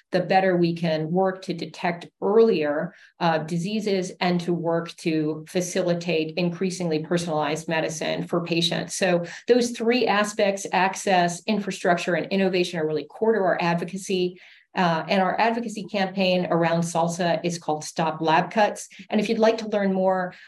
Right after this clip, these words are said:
uh, and to partner with us, you can visit stop lab cuts dot org. And we have a lot of advocacy resources, including tools that allow you to take action and send messages directly to your members of Congress,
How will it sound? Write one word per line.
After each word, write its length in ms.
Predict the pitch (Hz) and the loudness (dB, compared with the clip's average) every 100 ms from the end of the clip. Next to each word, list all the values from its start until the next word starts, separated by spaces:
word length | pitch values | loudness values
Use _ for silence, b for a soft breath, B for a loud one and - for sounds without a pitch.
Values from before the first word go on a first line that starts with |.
| B | B
uh, 200 | 175 170 | 0 2
and 100 | 185 | 0
to 80 | 170 | -2
partner 400 | - 233 214 196 | 0 0 0 0
with 220 | 185 180 | -2 -2
us, 240 | 175 175 | -2 -2
you 100 | 196 | -4
can 100 | 175 | -2
visit 380 | 170 196 190 170 | 0 0 0 -2
stop 320 | - 170 156 | -6 -4 -2
lab 260 | 175 175 180 | 0 2 0
cuts 240 | 190 - | -4 -6
dot 220 | - 151 - | -4 -4 -2
org. 380 | 196 196 196 196 | 0 2 2 -2
And 120 | 190 | -2
we 100 | 175 | 0
have 120 | 170 165 | 2 0
a 60 | |
lot 360 | 147 160 165 170 | -2 0 0 0
of 120 | 156 | 0
advocacy 580 | 175 170 170 170 156 147 | -2 -2 -4 -8 -8 -4
resources, 880 | 180 175 185 170 170 170 160 160 - | -2 -2 0 0 0 0 0 0 -2
including 540 | 180 165 160 160 156 | -2 -2 0 -2 -2
tools 340 | - 165 160 | -4 -4 -2
that 140 | 160 160 | -2 0
allow 220 | 156 156 | 2 2
you 120 | 151 | 0
to 100 | - | -2
take 280 | - 175 170 | -2 -2 2
action 500 | 160 160 175 165 160 | 0 0 -2 -4 -4
and 160 | - 170 | -8 -6
send 400 | 175 165 160 160 | -2 -2 -2 0
messages 500 | 175 170 156 151 - | 0 0 -2 -4 -2
directly 560 | 156 151 165 165 160 | -2 0 0 0 -4
to 120 | 160 | -4
your 120 | 156 151 | -4 -4
members 320 | 151 151 156 | -4 -6 -10
of 80 | - | -10
Congress, 500 | 160 151 151 160 | -6 -4 -4 -4